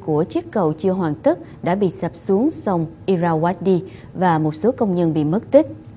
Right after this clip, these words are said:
Trận động đất mạnh sáu chấm tám độ Richter xảy ra vào sáng sớm ngày hôm qua, cách thành phố Mandalay sáu mươi cây số hướng tây bắc, gần thị trấn Swedubo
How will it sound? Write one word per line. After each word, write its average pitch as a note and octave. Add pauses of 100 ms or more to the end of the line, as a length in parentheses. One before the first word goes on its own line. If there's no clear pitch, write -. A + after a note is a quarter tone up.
(400)
Trận D#3
động D#3
đất G#3+
mạnh E3
sáu F#3
chấm A#3+
tám A#3
độ E3
Richter F3 (260)
xảy D3
ra F3
vào D#3
sáng F3
sớm A3
ngày C4
hôm F3
qua, E3+ (280)
cách F#4+
thành F#3
phố E3
Mandalay E3+ (280)
sáu F3+
mươi B3+
cây F3
số F3 (260)
hướng G3 (220)
tây F3
bắc, A3 (420)
gần G#3
thị F#3
trấn F#3
Swedubo E3+